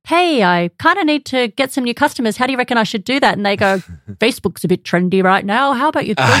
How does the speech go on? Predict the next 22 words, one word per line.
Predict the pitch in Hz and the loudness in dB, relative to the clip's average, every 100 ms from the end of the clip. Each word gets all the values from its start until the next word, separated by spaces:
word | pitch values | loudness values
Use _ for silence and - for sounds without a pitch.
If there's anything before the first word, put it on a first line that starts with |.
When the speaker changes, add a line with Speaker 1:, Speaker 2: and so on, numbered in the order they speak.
| 135 | 4
Speaker 1:
some | 135 | 6
money | 156 | 6
Speaker 2:
yeah, | 160 | 6
Speaker 1:
in | 147 | 4
Speaker 2:
yeah, | 147 143 143 | 4 4 2
Speaker 1:
there?" | 135 117 | 2 0
Speaker 2:
yeah. | - _ _ | -6 _ _
Speaker 1:
And | - | -2
they | 294 | 0
just | 370 - | -2 0
throw | 320 302 | 2 2
money | 262 247 | 2 0
at | 233 180 | -2 -2
Facebook | 226 254 - 214 - | 0 0 0 -4 -2
and | - 226 | -2 0
then | 226 | 2
all | 226 | 2
of | 220 | 2
a | |
sudden | 226 226 | 2 2
Speaker 2:
I | |
know. | 214 | 2